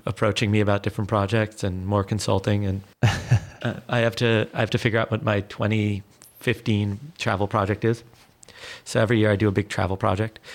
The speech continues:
Speaker 1: Uh, twenty thirteen, I went once a month. I took a trip to the biggest event in the world, wherever it was. And I did that for twelve months. So I went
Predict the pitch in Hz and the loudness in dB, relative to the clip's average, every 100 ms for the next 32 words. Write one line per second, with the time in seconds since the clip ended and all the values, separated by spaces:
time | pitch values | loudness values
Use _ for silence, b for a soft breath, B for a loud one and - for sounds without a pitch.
0 | B B - 104 98 - 104 113 107 117 | B B -2 0 0 0 0 2 0 2
1 | 104 98 104 101 - - 113 113 127 107 | 2 2 2 0 -2 -4 -2 0 2 2
2 | 107 - - 101 107 101 - 104 107 95 | 0 -4 -4 -2 0 0 -2 -2 -2 0
3 | 107 107 - 101 98 101 95 95 98 98 | 0 0 2 2 2 2 2 2 0 0
4 | 92 104 101 101 - - _ _ _ _ | 2 2 2 0 -4 -16 _ _ _ _
5 | - _ _ - - 101 101 104 98 98 | -20 _ _ -8 0 2 2 0 0 -2
6 | 95 104 - 101 98 95 98 104 90 92 | -2 -6 -4 -2 0 -2 0 0 0 -2